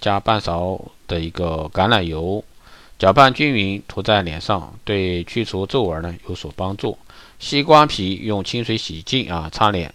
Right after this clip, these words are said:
可使这个皮肤清爽那润滑。丝瓜呢也能去皱啊，将丝瓜汁混合这个酒精和蜜糖，把汁液呢涂在脸上，干后呢用清水洗净。此外呢，预防鱼尾纹呢，还可以用水果蔬菜，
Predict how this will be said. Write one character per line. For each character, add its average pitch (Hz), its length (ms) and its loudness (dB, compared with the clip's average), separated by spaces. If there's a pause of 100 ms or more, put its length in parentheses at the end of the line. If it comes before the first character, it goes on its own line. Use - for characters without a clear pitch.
(140)
可 - 120 -2
使 104 200 -6
这 101 120 -2
个 95 240 2
皮 95 160 -4
肤 117 280 0
清 143 280 -4
爽 120 360 -4
那 78 500 -6
润 101 180 -4
滑。 78 360 -10 (380)
丝 - 160 -2
瓜 170 220 12
呢 160 180 6
也 92 140 2
能 98 480 -4
去 131 220 -6
皱 139 180 4
啊， 80 220 -4
将 113 180 0
丝 139 160 -4
瓜 131 160 4
汁 131 300 0
混 123 240 -4
合 90 160 -2
这 98 140 -6
个 82 600 -2
酒 82 160 -6
精 131 260 -4
和 92 460 -2
蜜 135 140 2
糖， 90 300 -2 (180)
把 92 240 2
汁 151 260 -2
液 151 100 4
呢 123 280 0
涂 101 120 -10
在 113 140 4
脸 76 180 -4
上， 95 320 -2 (220)
干 123 220 4
后 127 100 0
呢 107 180 2
用 95 300 -4
清 110 180 -6
水 95 180 -4
洗 - 220 -8
净。 101 240 -6 (520)
此 - 140 4
外 139 100 10
呢， 139 120 6
预 143 120 4
防 123 200 6
鱼 107 60 4
尾 123 80 4
纹 110 160 6
呢， 98 220 6
还 98 240 -2
可 101 160 0
以 98 140 0
用 92 260 -2
水 98 180 -4
果 87 160 -6
蔬 107 160 -6
菜， 101 260 -2